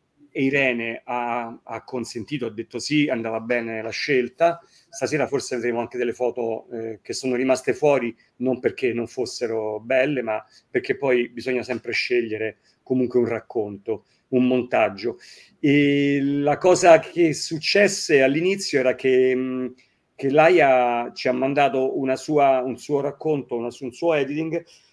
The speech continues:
su un, eh, un layout più grande di quello che era poi il libro che volevamo fare io e Irene. E quindi queste foto si perdevano, eh, in una misura più grande e diventava,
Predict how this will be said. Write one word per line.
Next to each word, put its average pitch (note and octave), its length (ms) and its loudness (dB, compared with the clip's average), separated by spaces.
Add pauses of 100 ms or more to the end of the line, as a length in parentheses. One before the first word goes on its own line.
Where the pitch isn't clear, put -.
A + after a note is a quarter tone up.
(160)
su F#3 540 6
un, D#3 260 0
eh, D3 400 -4
un D3+ 180 -4
layout D3+ 580 0
più D3 240 -8
grande C#3+ 640 0
di D3 140 -8
quello B2+ 320 0
che A#2 140 -6
era A2 260 -4
poi A2 400 -8
il A2+ 80 -12
libro A2 400 -8
che G#2+ 240 -4
volevamo A2+ 420 -4
fare A2+ 320 -2
io A2+ 140 -2
e - 20 -2
Irene. A2 360 -6 (380)
E C#3+ 100 -6
quindi F3 280 0
queste D#3 340 -2
foto D3 300 0
si C3+ 180 -6
perdevano, B2 1400 0
eh, C3+ 60 -12
in B2+ 80 -6
una C#3 100 -2
misura C3+ 320 -2
più B2+ 160 -18
grande A2 540 -4 (320)
e B2+ 100 -6
diventava, C#3 720 2